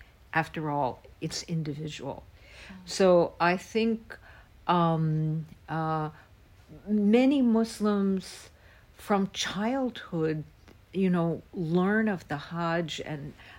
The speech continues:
Speaker 1: aspire to do the Hajj. So I think they really, um, are prepared in a certain way for that ritual to work. You know, when the, the, the symbols and the meaning, it's,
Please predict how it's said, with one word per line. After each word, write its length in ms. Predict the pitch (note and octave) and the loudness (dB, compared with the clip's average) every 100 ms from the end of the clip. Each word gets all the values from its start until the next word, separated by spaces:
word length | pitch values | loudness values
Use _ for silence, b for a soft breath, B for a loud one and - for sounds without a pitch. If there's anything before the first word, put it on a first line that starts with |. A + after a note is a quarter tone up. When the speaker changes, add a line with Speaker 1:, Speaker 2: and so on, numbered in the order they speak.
| B | B
Speaker 1:
aspire 840 | E3 - - - F3+ E3 G3+ G#3 G3+ | -4 -2 -6 -4 0 2 2 0 -2
to 200 | - G3 | -4 -8
do 240 | F3 E3 | -4 -6
the 120 | D3+ | -6
Hajj. 800 | - - - D#3 C#3 D#3+ - - - B B B B B | -8 -10 -10 -8 -6 -6 -8 -10 -12 B B B B B
So 460 | - G#3+ G3 F#3 - | -2 4 4 4 2
I 100 | G#3 | 0
think 280 | D4+ D#4+ - | 0 -6 0
they 140 | A#3 | 0
really, 480 | F#3+ G3+ G3+ G#3 G3 - - | 0 0 2 2 0 -4 -4
um, 360 | F3 E3+ E3+ - - | 0 2 0 -2 6
are 300 | F#3+ A3 B3+ | 10 10 8
prepared 1160 | - A#3+ A3+ - F3 D#3+ D#3 D#3 F#3+ A#3 A3 - - F#3+ | 6 2 2 -2 -2 0 2 2 2 0 -6 -14 -8 -2
in 160 | F#3+ | 0
a 60 | F3+ | 0
certain 440 | - F#3+ - F#3 | -2 -4 -2 -2
way 340 | E3+ E3+ F3 F#3+ B B B | 0 0 -2 -6 B B B
for 520 | - - G#3+ G#3 G#3 | -20 0 4 6 6
that 320 | G3 F#3+ - | 6 4 2
ritual 440 | F3+ F3 - F3 | 0 0 0 -2
to 200 | E3+ - | -2 -6
work. 680 | E3 C#3 D#3 D#3 - - - - - - - - - - - - | -6 -2 0 0 -2 -14 -16 -20 -20 -20 -20 -20 -20 -20 -20 -10
You 120 | F3 E3 | -2 0
know, 300 | E3 D3+ - | 0 0 -2
when 440 | E3+ F3 E3+ D#3 - B B - | 0 2 2 -2 -8 B B 4
the, 280 | F3 D#3+ - | 6 6 6
the, 340 | F3 E3 - | 6 6 2
the 160 | F3+ E3 | 2 2
symbols 840 | - - - A3 F#3 D3+ D3+ D3 - | 0 2 6 8 6 4 2 -2 -4
and 260 | F3 E3+ | -2 0
the 80 | E3+ | 0
meaning, 680 | D#3+ E3+ G3 F#3+ E3 A2 C#3+ | 2 4 4 4 4 0 -6
it's, 300 | - E3 - | -6 -6 -8